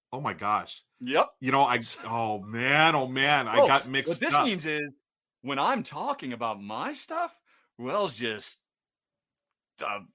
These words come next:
Speaker 2: thinking happy thoughts, I guess.
Speaker 1: <laughs> I, I'm, I'm too busy trying to get the secret word past you, I guess.
Speaker 2: There you go.
Speaker 1: Apparently.
Speaker 2: Yeah, yeah, yeah. You, you, you, you got your game face on at all times.
Speaker 1: Wow,
Speaker 2: Yeah, no,
Speaker 1: did I?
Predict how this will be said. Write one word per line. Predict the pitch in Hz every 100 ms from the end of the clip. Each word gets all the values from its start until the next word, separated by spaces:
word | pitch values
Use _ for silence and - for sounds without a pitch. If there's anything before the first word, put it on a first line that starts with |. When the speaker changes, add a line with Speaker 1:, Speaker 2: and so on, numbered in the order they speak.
| -
Speaker 2:
thinking | 165 175
happy | 190 160 240
thoughts, | 185 135 -
I | 107
guess. | 95 98 82 - _ _
Speaker 1:
<laughs> | -
I, | - - - 214 - - 220 - -
I'm, | 170 165 170 143
I'm | 147
too | 135 156
busy | 151 147
trying | 135 147
to | 127
get | 120
the |
secret | 110 147 113 104
word | 113 113
past | 98 85 -
you, | 95
I |
guess. | 90 92 92
Speaker 2:
There | 202 214
you | 208
go. | 208
Speaker 1:
Apparently. | 185 180
Speaker 2:
Yeah, | 175
yeah, | 170 147
yeah. |
You, | 143 156
you, | 165 -
you, | 214 165
you | 160
got | 202 160
your |
game | 139 180 196
face | 165 143
on | 143 131
at | 127
all | 151 151
times. | 151 147
Speaker 1:
Wow, | 196 208
Speaker 2:
Yeah, | 180
no, |
Speaker 1:
did | 165 151
I? | 220